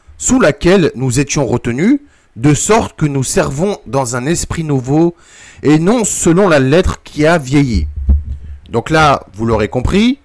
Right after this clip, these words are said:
nous sommes dégagés de la loi. La loi, elle est morte. Nous ne sommes plus soumis à cette loi. Pourtant, Paul dit complètement le contraire dans Romains chapitre sept, verset un.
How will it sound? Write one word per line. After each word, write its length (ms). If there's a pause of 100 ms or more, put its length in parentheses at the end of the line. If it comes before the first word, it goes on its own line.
(240)
nous 120
sommes 260
dégagés 380
de 40
la 80
loi. 500 (760)
La 120
loi, 480
elle 140
est 60
morte. 560 (120)
Nous 120
ne 100
sommes 260
plus 460 (260)
soumis 520
à 100
cette 260
loi. 400 (1500)
Pourtant, 640 (800)
Paul 480
dit 440
complètement 680
le 120
contraire 800 (1700)
dans 200
Romains 340
chapitre 460
sept, 480
verset 500
un. 220